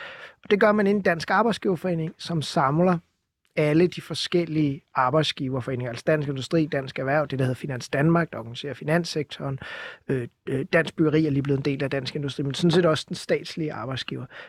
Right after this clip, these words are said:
Når man stemmer om lønsum, så er det sådan, at Dansk Industri har flertallet.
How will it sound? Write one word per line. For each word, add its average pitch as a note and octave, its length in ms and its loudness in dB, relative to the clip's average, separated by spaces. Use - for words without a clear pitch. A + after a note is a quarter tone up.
Når E3 80 2
man F3 80 4
stemmer A3+ 260 4
om A3+ 80 6
lønsum, G3+ 420 4
så - 140 -2
er F#3 60 2
det F#3 100 2
sådan, F#3 100 0
at E3+ 120 -4
Dansk - 460 -4
Industri E3+ 380 -2
har D#3 300 -4
flertallet. C3+ 520 -4